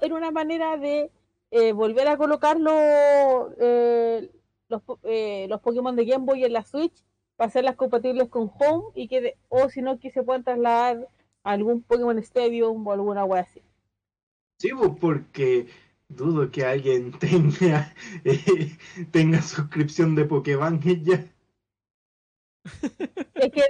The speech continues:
Speaker 1: es que de hecho Pokémon Bank lo más probable es que de aquí al próximo año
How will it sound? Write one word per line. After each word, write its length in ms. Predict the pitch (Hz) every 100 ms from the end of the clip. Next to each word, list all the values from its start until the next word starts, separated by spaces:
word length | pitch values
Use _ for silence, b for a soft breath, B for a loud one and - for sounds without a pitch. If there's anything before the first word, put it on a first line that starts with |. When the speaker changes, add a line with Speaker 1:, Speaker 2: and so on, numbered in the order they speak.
| -
Speaker 1:
es 160 | 262 269
que 140 | 285
de 80 | 302
hecho 200 | 370 349
Pokémon 460 | 339 339 381 349 269
Bank 340 | 294 392 415
lo 120 | 320 294
más 120 | 302
probable 380 | 320 320 349 370
es 40 |
que 160 | - 277
de 80 | 262
aquí 560 | 240 277 320 339 349
al 140 | 294 240
próximo 460 | 277 - 285 254
año 400 | 277 320 359 403